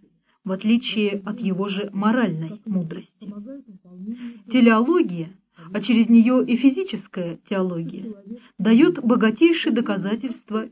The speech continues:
первого в опыте. Но никакой вывод отсюда относительно моральной мудрости Создателя недействителен, поскольку закон природы и нравственный закон требуют совсем неоднородных принципов,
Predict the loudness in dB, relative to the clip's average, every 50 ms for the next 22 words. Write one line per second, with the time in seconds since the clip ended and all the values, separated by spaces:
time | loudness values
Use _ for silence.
0 | _ -6 -4 -4 -4 -4 -6 -6 -8 -8 -12 -12 -6 -4 -4 -4 -4 -6 -14 -20
1 | _ _ -20 -20 -20 -20 -20 -20 -20 -20 _ _ _ -20 -20 -20 _ 0 4 6
2 | 8 8 8 6 4 4 2 0 0 2 2 2 4 4 2 0 0 -2 -2 -4
3 | -6 -8 -10 -6 -4 -2 -2 0 -2 -4 -4 -2 -4 -2 -2 -2 -2 -2 -2 -2
4 | -2 -2 -4 -4 -4 0 0 0 0 0 -2 -4 -4 -4 -2 0 -2 -2 -2 -2
5 | -6 -8 -10 _ -18 -10 -6 -4 -4 -2 -2 -2 -2 -4 -4 -6 -10 -10 -8 -10
6 | -12 _ -14 -6 0 2 2 4 6 6 4 4 2 -6 -8 -8 -8 -8 -12 -12
7 | -12 -12 -12 -12 -14 -16 -18 -20 -20 -20 -12 -6 -4 -4 -2 0 0 0 0 0
8 | 0 -2 0 0 0 0 0 -2 -2 0 0 0 0 2 2 0 0 -2 -6 -10
9 | -2 4 6 6 8 6 4 0 -4 -6 -6 -4 -4 -4 -4 -4 -4 -4 -4 -4
10 | -4 -6 _ _ _ _ -20 -20 -20 -8 -2 2 4 4 6 6 6 4 4 2
11 | 0 -4 -4 -4 -4 -8 -6 -2 -2 -2 -2 -4 -4 -2 0 0 0 0 -2 -2
12 | -2 -2 -2 -4 -4 -6 -8 -8 -6 -2 0 2 2 2 0 -4 -10 -14 -14 -14
13 | -16 -16